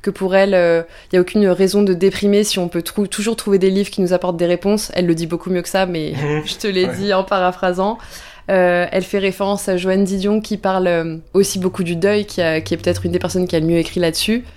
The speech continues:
Speaker 1: Tu vois, ça nous ramène à la mort, en
Speaker 2: Bah
Speaker 1: fait.
Speaker 2: ouais, ouais, ouais.
Speaker 1: <laughs>
Speaker 2: C'était prémonitoire.
Speaker 1: On écrit
Speaker 2: Voilà.
Speaker 1: contre la mort, on était très bien tombés. Euh, voilà, et en plus, c'est un livre qui est assez court, tu vois, il fait même pas cent trente pages.
Speaker 2: Mhm.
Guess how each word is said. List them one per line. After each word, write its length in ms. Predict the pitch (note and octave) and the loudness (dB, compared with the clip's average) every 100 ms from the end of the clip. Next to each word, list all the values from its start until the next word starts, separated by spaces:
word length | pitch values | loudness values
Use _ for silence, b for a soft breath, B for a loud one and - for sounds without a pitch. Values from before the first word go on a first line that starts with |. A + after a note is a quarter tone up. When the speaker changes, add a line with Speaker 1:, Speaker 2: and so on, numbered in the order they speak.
| B | B
Speaker 1:
Tu 40 | - | -10
vois, 80 | |
ça 100 | G3+ | -4
nous 100 | G3 | 0
ramène 220 | F3+ F3+ F3+ | 0 2 2
à 80 | |
la 80 | F#3 | 2
mort, 240 | F#3 F3+ E3 | 4 2 2
en 80 | |
Speaker 2:
Bah 60 | D#3 | -4
Speaker 1:
fait. 140 | D#3 | -4
Speaker 2:
ouais, 80 | D#3 | -4
ouais, 320 | B2 A#2+ - C#4+ | -4 -6 -2 -2
ouais. 340 | D#4+ F4 D#4 | 0 -4 -6
Speaker 1:
<laughs> 20 | D#4+ | -10
Speaker 2:
C'était 240 | - C3 | -10 -8
prémonitoire. 420 | - C#3 C3 B2+ - A#2+ | -4 -2 -2 -4 -2 -2
Speaker 1:
On 40 | |
écrit 100 | B2 | -2
Speaker 2:
Voilà. 180 | D3 - | -4 0
Speaker 1:
contre 160 | - B3+ | 0 0
la 140 | B3 | -2
mort, 180 | A#3+ A#3+ | -2 -2
on 60 | A3+ | -2
était 200 | G#3+ A3 | -4 -6
très 180 | - C4+ | -6 -4
bien 160 | C4 | -4
tombés. 320 | B3+ A#3+ G3+ - B B B B B B | -4 -8 -8 -12 B B B B B B
Euh, 720 | G3+ G#3 G3 G3 G3 G3 G3 G#3 | 2 4 6 4 2 2 0 0
voilà, 280 | A3+ D#4 A#3+ | 0 0 0
et 120 | G3+ | 0
en 100 | G#3 | 0
plus, 140 | G3+ C#4+ | 0 -2
c'est 120 | - | 0
un 80 | G#3+ | 0
livre 180 | B3 - | 0 -2
qui 80 | A3+ | -2
est 60 | |
assez 240 | G3+ - G#3+ | -2 -2 -6
court, 340 | - E4 E4 | 0 0 0
tu 120 | - | -6
vois, 100 | B3+ | -2
il 60 | C4+ | -2
fait 120 | B3+ | -2
même 160 | A#3 A3+ | -2 0
pas 140 | C#4 | -2
cent 160 | C#4+ B3+ | -2 -4
trente 300 | B3 A#3 A3 | -2 -4 -2
pages. 360 | A#3+ C4 B3+ | -2 0 -4
Speaker 2:
Mhm. 40 | G3+ | -8